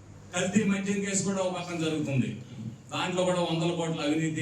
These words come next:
వేల కోట్ల రూపాయల అవినీతి బయటపడింది. రెండు వేల పంతొమ్మిది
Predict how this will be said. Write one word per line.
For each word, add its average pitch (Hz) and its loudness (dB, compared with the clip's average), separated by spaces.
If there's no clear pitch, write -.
వేల 147 0
కోట్ల 147 0
రూపాయల 139 -2
అవినీతి 143 4
బయటపడింది. 110 2
రెండు 143 4
వేల 208 4
పంతొమ్మిది 190 2